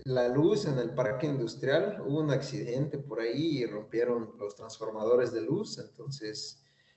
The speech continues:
se tronó todo, todo el parque industrial estaba parado. Entonces entraron unos compañeros a,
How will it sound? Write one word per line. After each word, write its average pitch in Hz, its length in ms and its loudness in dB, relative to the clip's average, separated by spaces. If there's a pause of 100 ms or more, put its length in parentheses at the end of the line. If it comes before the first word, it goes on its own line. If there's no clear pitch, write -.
(120)
se 110 160 -4
tronó 123 420 2
todo, 196 280 4
todo 170 120 6
el 143 100 2
parque 147 220 0
industrial 135 380 0
estaba 123 540 0
parado. 113 520 -2 (1500)
Entonces 120 580 -4 (440)
entraron 139 400 4
unos 139 300 6
compañeros 139 680 4
a, 107 580 0